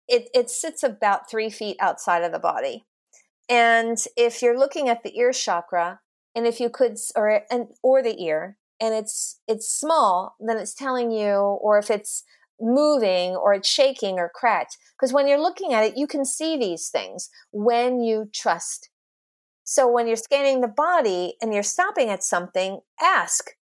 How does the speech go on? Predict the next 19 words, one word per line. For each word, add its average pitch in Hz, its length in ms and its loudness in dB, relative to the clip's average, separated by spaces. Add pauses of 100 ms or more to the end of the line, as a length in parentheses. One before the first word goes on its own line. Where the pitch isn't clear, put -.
(240)
"What's 415 300 -2
there? 226 500 2
What's 294 280 -2
going 262 360 0
on? 185 340 -6
Why 233 200 2
am 269 100 -2
I, 247 200 0
what 277 200 2
is, 285 240 -2
what 294 160 4
am 359 100 0
I 285 120 2
feeling?" 247 800 0 (280)
So - 180 0
you're 277 340 2
also 339 480 2
using 247 600 0
your 202 360 2